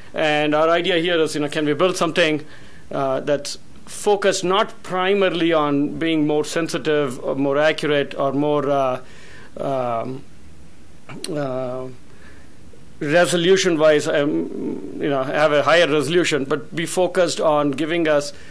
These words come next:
measurements that's appropriate from a, a air quality monitoring perspective, while at the same po-, at the same time being something that can be deployed in large scale, so meaning could be relatively compact in size, would be relatively low cost.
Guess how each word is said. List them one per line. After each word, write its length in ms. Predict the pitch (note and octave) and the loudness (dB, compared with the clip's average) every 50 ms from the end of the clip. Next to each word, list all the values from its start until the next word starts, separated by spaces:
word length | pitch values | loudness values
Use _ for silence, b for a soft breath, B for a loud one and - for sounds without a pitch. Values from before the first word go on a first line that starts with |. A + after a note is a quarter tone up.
| B B B B B | B B B B B
measurements 560 | C#3 D3+ E3+ F#3 F3+ F#3 F#3 F3 E3 C#3+ B2 | 0 2 2 2 2 2 2 2 0 2 0
that's 240 | D3+ C#3+ C#3+ - - | 0 -2 -2 -4 -6
appropriate 720 | - D3 - - E3+ E3+ D#3+ - D#3 D#3 D#3 D#3 D3+ D3+ D3+ | -6 -6 -2 2 4 4 4 4 0 0 2 2 2 0 -2
from 300 | - - D3+ C#3+ C#3 C#3 | -4 -2 0 0 0 0
a, 340 | C3 C3 C3 B2+ B2 B2 B B B B B B B B B B - | -2 -2 -2 -2 -4 -6 B B B B B B B B B B -10
a 260 | - D3 C#3 - - | -8 -8 -8 -2 2
air 200 | D#3 F3 F#3 F#3 | 4 4 4 2
quality 500 | F#3 - F#3+ F#3 F3 E3+ E3 D3+ D3+ D3+ | 0 -2 2 4 4 6 4 4 2 2
monitoring 500 | C#3+ D3 D#3 F3 F#3+ F#3+ F#3 E3+ D#3+ C3+ | 2 4 4 4 4 2 0 -2 -4 -4
perspective, 760 | - D#3 C#3+ C3+ - - C3 C3 - - C#3+ D3 F3 - - - B B B B B B B | -2 -2 -4 -4 -4 -4 -4 -4 -4 -4 -4 -4 -4 -6 -12 -14 B B B B B B B
while 320 | D3 D3+ D3+ D3 D3 C#3+ | 0 2 4 4 4 2
at 80 | C#3 B2+ | 0 -2
the 80 | C3+ | -4
same 360 | - - F3 E3+ E3+ E3 E3 - - - - - - | 0 0 2 2 2 0 -4 -8 -12 -14 -14 -12 -6
po-, 220 | E3+ D#3 D3 C#3+ | -2 -2 0 0
at 160 | - D3+ C3 | 0 -2 -2
the 80 | B2+ D3 | -2 -4
same 340 | C#3+ - F3+ E3+ E3 D#3 D3 | 0 4 4 4 4 4 2
time 440 | - F3 E3 E3 D#3 D3 C#3 C#3 B B B B B B - | 4 4 6 6 6 4 2 0 B B B B B B -2
being 160 | E3 E3 D#3 | -2 -2 0
something 300 | - E3 D#3 D#3 E3+ D3 | 0 -2 -2 0 0 0
that 140 | D3 D3 - | 0 0 0
can 120 | D#3+ D3 | 0 0
be 80 | C#3 C3 | 2 0
deployed 360 | D3 C#3+ - D#3 D#3 D3+ C3+ | 0 0 2 4 4 4 4
in 80 | C3+ | 2
large 460 | C3+ C3+ C#3 C#3+ C#3+ C#3+ - - - - | 2 4 4 4 2 2 -2 -6 -6 -6
scale, 520 | - - - C3+ B2+ B2+ B2+ B2+ C3 - - - | -8 -6 -4 -4 -2 -2 -2 -4 -4 -6 -8 -10
so 140 | - D3 C3 | -8 -4 -2
meaning 400 | C3+ C#3 C3 C3 B2 B2 - - - - - | -2 -2 -2 -2 -4 -4 -8 -10 -14 -10 -8
could 120 | D3+ B2 | -6 -4
be 120 | C3 C3 | -4 -4
relatively 440 | A#2 B2+ C#3 D#3 D#3+ D#3+ D3+ D#3+ D#3 | -2 -2 0 0 0 0 -2 -4 -4
compact 460 | - D#3+ D#3 C#3+ - D#3+ D#3 D3+ D3+ D#3 | -2 -2 -2 0 2 0 0 0 0 -2
in 80 | D3 | -4
size, 380 | - - D#3+ C#3+ C#3+ C#3 C#3 - | -2 0 0 0 0 0 -2 -6
would 120 | - C3+ B2 | -8 -6 -4
be 120 | B2+ C3+ | -4 -2
relatively 440 | B2 C3 D3 D3+ D3 D#3 C#3 C#3+ C#3 | -2 0 0 0 0 0 0 0 0
low 180 | C3 C#3 C3+ C3 | 2 0 0 0
cost. 460 | - C3+ B2+ A#2 A2+ - - - | 0 -2 0 0 -2 -4 -8 -10